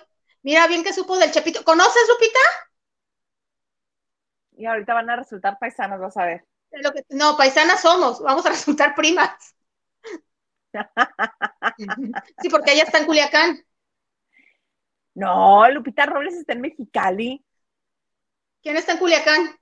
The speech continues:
Speaker 1: De todo un poco está en Culiacán.
Speaker 2: Ajá.
Speaker 1: Sí, sí, cierto.
Speaker 2: <laughs>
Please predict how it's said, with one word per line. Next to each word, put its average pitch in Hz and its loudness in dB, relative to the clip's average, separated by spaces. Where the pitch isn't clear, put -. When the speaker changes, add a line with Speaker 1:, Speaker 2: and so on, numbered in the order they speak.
Speaker 1:
De 269 -4
todo 294 4
un 302 -2
poco 285 2
está 269 -6
en 269 -6
Culiacán. 247 -2
Speaker 2:
Ajá. 180 -10
Speaker 1:
Sí, 220 -8
sí, 294 -2
cierto. 214 -4
Speaker 2:
<laughs> 180 -8